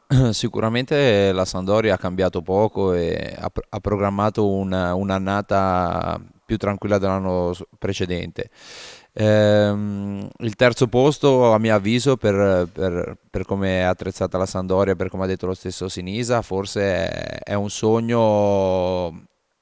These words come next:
forse anche inarrivabile, però, eh, magari un, un, un, un posto in Europa la Sampdoria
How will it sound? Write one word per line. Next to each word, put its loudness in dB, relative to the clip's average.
forse -4
anche -4
inarrivabile, -2
però, 4
eh, 0
magari 2
un, -2
un, -4
un, -2
un -10
posto 2
in -2
Europa 2
la -2
Sampdoria 0